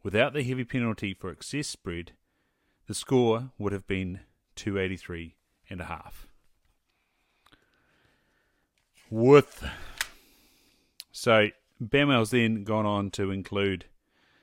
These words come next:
a second one for spread, um, because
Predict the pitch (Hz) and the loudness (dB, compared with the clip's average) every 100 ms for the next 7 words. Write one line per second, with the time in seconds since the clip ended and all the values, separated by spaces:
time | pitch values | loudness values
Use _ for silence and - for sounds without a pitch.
0 | _ - - 180 185 98 82 82 - 87 | _ -14 -6 -4 -2 -4 -6 -12 -14 -14
1 | - - 85 110 - _ _ _ _ _ | -12 -10 -10 -10 -14 _ _ _ _ _
2 | _ _ 101 95 92 90 90 - _ - | _ _ -8 -6 -4 -6 -10 -14 _ -10
3 | 107 - 92 90 - - | -8 -4 -4 -6 -10 -16